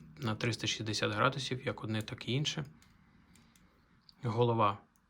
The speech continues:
Голова вниз, вверх не дуже повертається, а лише на триста шістдесят градусів. З приводу його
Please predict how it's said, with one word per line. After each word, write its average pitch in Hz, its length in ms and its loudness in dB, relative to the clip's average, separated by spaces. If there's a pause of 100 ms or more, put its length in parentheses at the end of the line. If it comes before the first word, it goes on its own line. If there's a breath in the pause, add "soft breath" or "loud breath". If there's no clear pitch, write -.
Голова 120 800 2
вниз, 117 520 2
вверх 107 600 -2
не 113 180 0
дуже 110 400 0 (1600)
повертається, 120 920 4 (240)
а 139 260 4
лише 127 380 4
на 113 280 2
триста 113 640 -4 (360)
шістдесят 113 720 -2 (240)
градусів. 127 640 -6 (1300 loud breath)
З - 100 -12
приводу 135 380 2
його 123 440 6